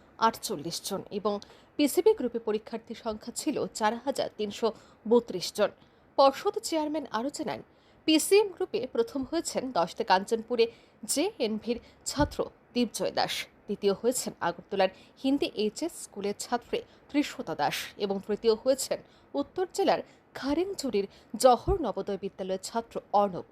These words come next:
নাথ। রাজ্য জয়েন্ট এন্ট্রান্স বোর্ডের চেয়ারম্যান আরও জানান,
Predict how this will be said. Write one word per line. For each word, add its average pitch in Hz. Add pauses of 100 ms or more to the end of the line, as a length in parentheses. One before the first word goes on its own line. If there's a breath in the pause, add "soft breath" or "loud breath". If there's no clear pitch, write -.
নাথ। 143 (600)
রাজ্য 214 (140)
জয়েন্ট 240 (180)
এন্ট্রান্স 196
বোর্ডের 202
চেয়ারম্যান 208 (140)
আরও 240
জানান, 190